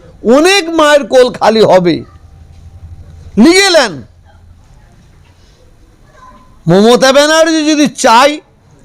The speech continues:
ভাঙড় কিংবা ক্যানিংয়ের মানুষের মায়ের কোল,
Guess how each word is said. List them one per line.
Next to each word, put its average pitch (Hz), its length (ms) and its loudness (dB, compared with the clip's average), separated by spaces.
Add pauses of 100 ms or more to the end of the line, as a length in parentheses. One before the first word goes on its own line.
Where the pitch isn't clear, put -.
(760)
ভাঙড় 214 540 0
কিংবা 294 360 -2
ক্যানিংয়ের 269 760 0 (1600)
মানুষের 269 500 0
মায়ের 240 420 0
কোল, 247 340 0